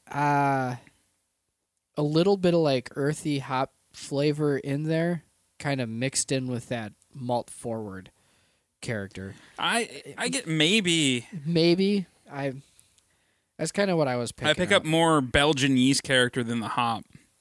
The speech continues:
Speaker 1: Yeah, I, well, I mean, I didn't say it was f-
Speaker 2: Yeah.
Speaker 1: forward, but I think I pick it up in there a little bit.
Speaker 2: All right. Well,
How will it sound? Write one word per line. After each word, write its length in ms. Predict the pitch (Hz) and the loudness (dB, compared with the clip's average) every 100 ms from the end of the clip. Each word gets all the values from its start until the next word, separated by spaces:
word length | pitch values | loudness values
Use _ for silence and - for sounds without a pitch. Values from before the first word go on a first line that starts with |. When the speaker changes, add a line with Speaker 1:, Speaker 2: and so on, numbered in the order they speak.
| _ _ _ _ _ _ _ _ _ _ _ _ | _ _ _ _ _ _ _ _ _ _ _ _
Speaker 1:
Yeah, 260 | 120 123 123 | -6 -4 -2
I, 160 | 123 - _ _ - | -4 -8 _ _ 0
well, 160 | 165 | 2
I 60 | 151 | 4
mean, 160 | 151 | 2
I 80 | 135 | 0
didn't 220 | 139 135 | 0 -2
say 120 | 131 127 | 0 0
it 40 | |
was 240 | 117 104 - | 0 -4 -10
f- 120 | - | -14
Speaker 2:
Yeah. 400 | 165 170 143 110 113 | 2 4 6 2 -4
Speaker 1:
forward, 540 | - 170 185 135 123 | -2 2 2 2 -2
but 180 | 135 123 - - - | -2 -4 -8 -20 -4
I 80 | 175 | -2
think 180 | 294 349 | 0 -2
I 60 | |
pick 240 | 175 170 127 | 0 0 0
it 100 | 110 | -2
up 140 | 104 | -2
in 80 | 104 | -6
there 120 | 107 101 | -8 -8
a 40 | |
little 160 | 101 101 | -10 -14
bit. 260 | 104 104 _ _ _ _ _ _ _ _ _ _ _ _ _ _ _ _ _ _ _ _ _ | -16 -18 _ _ _ _ _ _ _ _ _ _ _ _ _ _ _ _ _ _ _ _ _
Speaker 2:
All 80 | 127 | -2
right. 240 | 120 110 - | 0 0 0
Well, 340 | 135 156 190 | 4 4 4